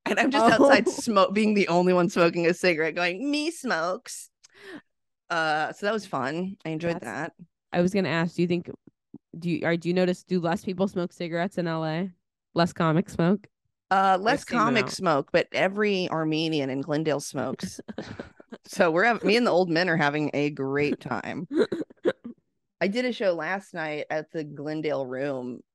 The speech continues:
Speaker 1: which is, like, a mile from my house.
Speaker 2: Nice.
Speaker 1: And after the show, all these, all these young, youngins were there, and they were all smoking cigarettes. And I was like, "Hell yeah."
Speaker 2: <laughs> Hell yeah.
Speaker 1: Hell yeah.
Speaker 2: Did you
Speaker 1: Smoking
Speaker 2: ask,
Speaker 1: cigarettes.
Speaker 2: "Can I join your guys' smoke circle?"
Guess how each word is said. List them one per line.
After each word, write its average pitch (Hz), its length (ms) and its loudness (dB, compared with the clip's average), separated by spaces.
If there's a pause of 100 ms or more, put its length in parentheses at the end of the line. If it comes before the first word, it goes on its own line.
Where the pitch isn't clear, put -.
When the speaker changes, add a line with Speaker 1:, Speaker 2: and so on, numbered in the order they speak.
(100)
Speaker 1:
which 151 220 -8
is, 151 80 -6
like, 123 240 -4 (340)
a 151 80 -2
mile 135 360 0
from 147 160 -6
my 139 160 -2
house. 123 480 -6 (360)
Speaker 2:
Nice. 151 120 -2 (100)
Speaker 1:
And - 140 -6
after 160 300 0
the 160 120 -2
show, 160 300 2
all 151 120 4
these, 151 460 -2
all 156 140 -2
these 147 200 -4
young, 139 380 -2 (140)
youngins 151 460 -4
were 139 120 -2
there, 139 420 -2 (400)
and 151 140 -2
they 151 80 2
were 160 80 2
all 143 100 0
smoking 135 440 -6
cigarettes. 135 480 -4
And 135 100 -4
I 127 40 -2
was 120 120 -6
like, 117 180 -6 (160)
"Hell - 340 -16
yeah." - 1300 -12
Speaker 2:
<laughs> - 40 -8
Hell 139 280 -2
yeah. 127 360 0 (260)
Speaker 1:
Hell 85 180 -16
yeah. 67 300 -12 (380)
Speaker 2:
Did 147 120 -2
you 135 100 -2
Speaker 1:
Smoking - 0 -
Speaker 2:
ask, 127 160 -4
Speaker 1:
cigarettes. - 340 -14
Speaker 2:
"Can 330 100 -2
I 302 100 4
join 277 260 6
your 277 120 4
guys' 311 340 0
smoke 269 360 -2
circle?" 440 440 2